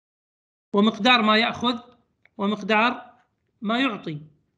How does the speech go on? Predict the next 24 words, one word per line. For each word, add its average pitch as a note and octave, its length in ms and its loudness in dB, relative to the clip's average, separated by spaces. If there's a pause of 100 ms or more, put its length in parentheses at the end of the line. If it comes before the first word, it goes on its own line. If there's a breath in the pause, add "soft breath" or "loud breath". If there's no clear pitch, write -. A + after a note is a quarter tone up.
(480)
فقد A#3 300 -2
يدفع G#3+ 360 -2
قسطاً B3 580 -4 (720)
أو C4 60 2
قسطين B3+ 460 -2 (1400)
ثم C4 260 0
يحصل B3+ 420 0
له A#3+ 140 -2
الحادث G3+ 500 -2 (1000)
فيأخذ B3+ 460 -2
أكثر C4 340 -6
مما A#3+ 300 0
يدفع، E3 420 -4 (1000)
وقد A3+ 300 0
لا C#4 120 4
يحصل C#4 360 -2
له B3+ 220 2
حادث G#3+ 440 -2 (200)
فيدفع A3 420 -4
جميع A3+ 340 -6
الأقساط A#3+ 680 -2
ولا A#3+ 260 -6
يأخذ B3 300 -8
شيء، A3 320 -8